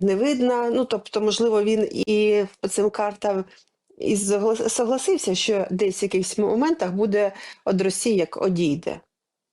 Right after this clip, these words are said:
Але підтримка з Росії поки що залишається. Е, не, ну, якби всліпу, закрита по Луні.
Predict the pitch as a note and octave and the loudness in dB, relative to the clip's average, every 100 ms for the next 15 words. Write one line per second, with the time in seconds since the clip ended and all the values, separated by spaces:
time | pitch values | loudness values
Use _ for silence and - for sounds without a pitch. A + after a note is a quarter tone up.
0 | _ - F3+ F#3+ G3 G3 G3 G3 G3 G3 | _ -4 0 2 2 2 2 0 -2 -4
1 | - C4 D#4+ F3+ F3 F3 - D#3+ D#3 - | -2 0 0 0 -2 -2 0 0 0 0
2 | A#3 B3 - G3 F#3 F#3+ A3 - D#3 D#3+ | -4 -2 -2 0 0 2 0 0 -2 -4
3 | - - _ _ _ - _ _ - G3+ | -6 -16 _ _ _ -20 _ _ -6 0
4 | G3+ G#3 G#3 F#3 G#3 G3+ G#3 D#3+ E3 E3 | 2 2 2 2 2 2 2 2 0 -2
5 | - A3+ A3 E3 D3+ _ _ _ - F#3 | 0 0 0 -2 -4 _ _ _ -2 -2
6 | G3+ F3 D3+ D#3 F3+ _ _ _ - - | 0 -2 -2 -4 -8 _ _ _ -20 -2
7 | E3+ E3 E3+ D#3+ | 2 2 2 0